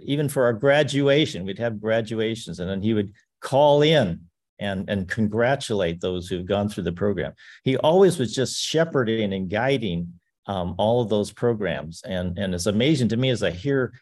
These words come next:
all of his connections all around the world, how he was able to do that, still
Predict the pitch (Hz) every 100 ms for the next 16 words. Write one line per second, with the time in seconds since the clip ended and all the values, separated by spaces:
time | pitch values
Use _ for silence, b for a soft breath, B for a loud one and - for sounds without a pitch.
0 | b - 127 151 113 104 - 113 113 135
1 | - 104 117 120 110 107 95 90 95 143
2 | 139 92 107 104 113 107 - 120 131 120
3 | 107 87 90 123 143 95 - - - 127
4 | 123